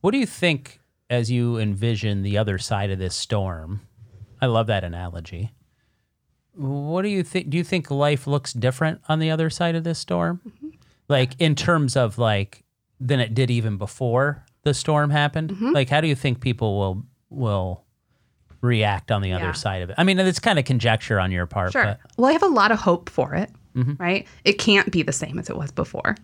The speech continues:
Speaker 1: Mm.
Speaker 2: right? Uh, none of us are the same day to day because
Speaker 1: Right.
Speaker 2: we've learned, we've experienced, we've come across new ideas. And so when you get new information, you're not the same,
Speaker 1: Right.
Speaker 2: right? Always changing, always evolving. So I think there's beauty and hope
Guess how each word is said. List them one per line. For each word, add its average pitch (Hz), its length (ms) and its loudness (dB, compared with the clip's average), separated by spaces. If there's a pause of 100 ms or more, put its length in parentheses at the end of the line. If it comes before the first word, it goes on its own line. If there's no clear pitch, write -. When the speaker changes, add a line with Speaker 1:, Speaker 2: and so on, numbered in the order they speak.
Speaker 1:
Mm. 117 100 -2
Speaker 2:
right? 175 220 -2 (260)
Uh, 190 80 4 (300)
none 220 220 6
of 226 100 2
us 214 140 2
are 196 40 -2
the 185 100 0
same 175 280 4
day 170 180 4
to 160 80 4
day 170 460 0
because 180 260 0
Speaker 1:
Right. 175 60 -2
Speaker 2:
we've 165 220 -2
learned, 160 440 2
we've 165 160 0
experienced, 156 720 0
we've 156 160 -2
come 170 180 2
across 160 380 0
new 165 160 4
ideas. - 640 -2 (440)
And 180 160 4
so 180 140 4
when 175 160 4
you 175 60 4
get 185 140 2
new 185 200 4
information, 165 760 2 (240)
you're 185 120 4
not 185 160 4
the 202 60 -2
same, 208 360 -2 (200)
Speaker 1:
Right. 95 180 -4
Speaker 2:
right? 185 260 -6
Always 214 380 4
changing, 160 360 2
always 175 340 4
evolving. 156 500 -4 (720)
So 269 120 4
I 240 80 6
think 262 220 2
there's 240 160 4
beauty 240 400 4
and 185 100 4
hope 208 480 0